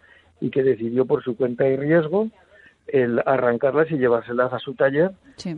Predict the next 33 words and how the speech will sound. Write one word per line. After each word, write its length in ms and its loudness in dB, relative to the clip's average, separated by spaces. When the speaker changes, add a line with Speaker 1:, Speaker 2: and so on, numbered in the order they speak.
Speaker 1:
y 120 -2
fueron 280 2
encontradas 580 2
el 100 -4
año 240 -2
mil 160 -8
novecientos 500 -2
treinta 340 0
y 40 0
nueve, 440 2
eh, 280 -2
al 200 -2
acabada 380 -2
la 120 0
guerra 260 0
civil, 440 -2
Speaker 2:
Sí. 340 -12
Speaker 1:
eh, 320 -2
por 220 -2
la 240 -4
Comisión 520 -4
un 60 -8
poco 280 0
de, 260 0
de 120 -2
Defensa 360 -4
del 100 0
Patrimonio, 600 -2
que 100 -6
estaba 300 -6
un 80 -10
poco, 200 -6
pues, 200 -10